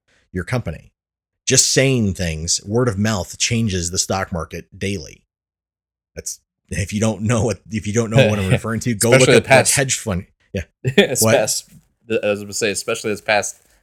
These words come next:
Speaker 2: half year. <laughs>
Speaker 1: Yeah. Hey,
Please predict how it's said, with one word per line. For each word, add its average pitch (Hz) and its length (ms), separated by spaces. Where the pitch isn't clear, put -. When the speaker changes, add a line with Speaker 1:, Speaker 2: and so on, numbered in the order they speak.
Speaker 2:
half 107 380
year. 110 440
<laughs> - 40
Speaker 1:
Yeah. - 400
Hey, 202 260